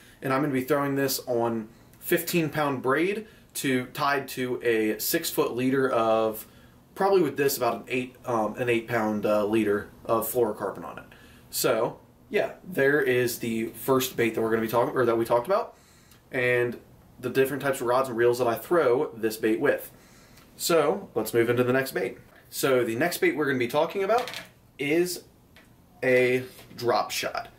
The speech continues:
Um, now, the reason why I think this is, works so well any time of the year is you can really de-, you can really change the way you fish it, and you can change the types of waters you're fishing it in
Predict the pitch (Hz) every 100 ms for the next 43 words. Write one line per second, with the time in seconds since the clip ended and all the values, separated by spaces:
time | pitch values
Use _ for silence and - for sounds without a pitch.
0 | - - - - 113 95 104 123 143 139
1 | 135 151 170 170 143 135 143 117 120 151
2 | 151 - 123 120 120 - - - - 131
3 | 143 156 - 165 135 117 120 127 156 165
4 | 127 123 120 120 117 113 151 185 131 117
5 | 120 123 110 143 175 151 - - - 147
6 | 143 123 147 214 208 190 - - - -
7 | - 165 170 180 165 151 151 143 - 110
8 | 110 107 - - 170 165 180 160 - -
9 | - - - 139 127 117 - 156 151 -
10 | 127 131 127 98 110 123 139 131 131 127
11 | 139 143 131 131 123 135 127 131